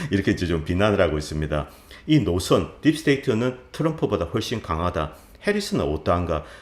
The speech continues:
그녀는 경험이 부족하고 그녀의 정적들이 주장하듯이 멍청하다.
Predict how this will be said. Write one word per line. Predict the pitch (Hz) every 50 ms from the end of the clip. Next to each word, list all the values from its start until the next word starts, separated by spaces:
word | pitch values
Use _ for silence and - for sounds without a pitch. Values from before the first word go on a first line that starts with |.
| - -
그녀는 | - 127 120 113 113 107 104 104 101 101
경험이 | - 120 123 120 104 98 87 78
부족하고 | - 90 - 92 - - 87 80 78 85 78 - - - - -
그녀의 | - - 120 113 110 104 90 82
정적들이 | - 117 113 113 107 - - 95 85 80
주장하듯이 | - 92 87 95 87 90 85 80 82 76 - 95 90 - - -
멍청하다. | - 82 82 82 82 - - 90 82 82 80 78 78 73 73